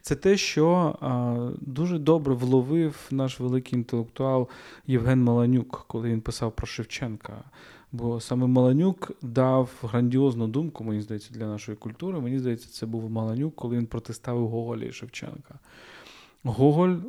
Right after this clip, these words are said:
н-, фактично його лейтмотив — це епітафія України. Так? Тобто, так, козаки були, вони були офігенно цікаві, Україна була, та-, але, але, але в-, її вже немає. Тобто Україна зараз — це, значить, е,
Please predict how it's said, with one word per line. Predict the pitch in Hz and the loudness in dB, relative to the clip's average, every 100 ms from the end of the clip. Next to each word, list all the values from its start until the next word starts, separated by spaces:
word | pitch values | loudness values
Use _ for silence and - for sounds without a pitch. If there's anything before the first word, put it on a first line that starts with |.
| 370 - _ - | -12 -18 _ -8
н-, | 131 123 - 123 | -4 -2 -4 -4
фактично | 117 - - 151 - | -6 -12 -10 -8 -2
його | 123 123 135 | 0 4 4
лейтмотив — | 123 120 120 113 151 156 | 4 2 -2 -4 -4 -6
це | - - | -8 -8
епітафія | 135 - 117 113 104 - 113 | -8 -6 -6 -4 -6 -8 -10
України. | 101 98 95 - 120 - _ | -10 -12 -12 -12 -16 -20 _
Так? | 127 147 - | -12 -12 -14
Тобто, | - - - 113 - - _ | -20 -18 -14 -14 -16 -20 _
так, | 151 151 | -2 -2
козаки | - 113 113 - | -4 -4 -4 -6
були, | 113 113 135 | -6 -4 -4
вони | 143 107 107 | -4 -4 -4
були | 104 107 | -4 -6
офігенно | 104 - 113 107 101 | -8 -8 -6 -4 -6
цікаві, | - - 143 143 120 110 107 107 - - - - - | -8 -8 -4 -2 -2 -4 -4 -8 -12 -20 -20 -20 -14
Україна | 113 - 110 123 113 | -10 -2 0 2 0
була, | 104 107 117 127 123 | -2 -2 0 0 0
та-, | 110 | -2
але, | 110 113 113 - | -4 -2 -2 -2
але, | 117 131 | -2 0
але | 175 156 | 2 2
в-, | 156 131 | 2 0
її | 131 127 | 0 -2
вже | 113 104 | -2 -6
немає. | 95 90 87 95 | -8 -10 -12 -14
Тобто | 107 - 113 | -14 -10 -8
Україна | 113 127 139 139 | -6 -2 0 0
зараз — | 110 127 135 113 113 | 0 0 0 -2 -6
це, | - 113 113 113 113 107 104 98 | -10 -8 -6 -4 -4 -6 -8 -8
значить, | 101 - 104 - | -10 -12 -14 -14
е, | - | -18